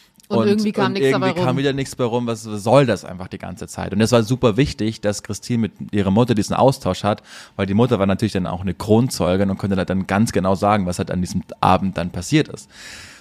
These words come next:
Speaker 2: Dann ist es Mitternacht. Christine ist schon lang im Bett, dann ruft ein,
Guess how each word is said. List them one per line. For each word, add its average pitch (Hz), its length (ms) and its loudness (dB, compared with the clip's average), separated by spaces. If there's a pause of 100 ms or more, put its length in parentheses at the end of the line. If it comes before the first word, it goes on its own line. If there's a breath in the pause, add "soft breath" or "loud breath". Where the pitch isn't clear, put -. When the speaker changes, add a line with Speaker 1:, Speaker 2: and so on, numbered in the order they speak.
(240 loud breath)
Speaker 2:
Dann 127 100 2
ist 131 100 0
es 135 160 -2
Mitternacht. - 680 0 (580)
Christine 147 440 0
ist 131 160 2
schon 123 200 -2
lang 117 300 2
im 120 140 -2
Bett, - 360 -2 (380 soft breath)
dann 113 140 2
ruft 127 500 -4 (160)
ein, 110 400 4